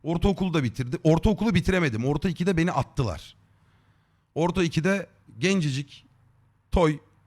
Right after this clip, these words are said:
daha hayata dair hiçbir şey bilmeyen bu güzelim çocuğu, o kapımıza gelip, "Fatma hocam, seviyorum seni."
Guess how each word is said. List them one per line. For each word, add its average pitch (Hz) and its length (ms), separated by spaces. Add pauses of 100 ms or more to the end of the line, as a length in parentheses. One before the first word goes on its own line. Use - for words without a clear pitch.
(280)
daha 165 180
hayata 170 380
dair 160 180
hiçbir - 160
şey 160 160
bilmeyen 143 440
bu 143 200
güzelim 151 320
çocuğu, 139 460 (600)
o 156 260
kapımıza 156 460
gelip, 139 240 (220)
"Fatma 135 380
hocam, 120 300
seviyorum 110 380
seni." 101 220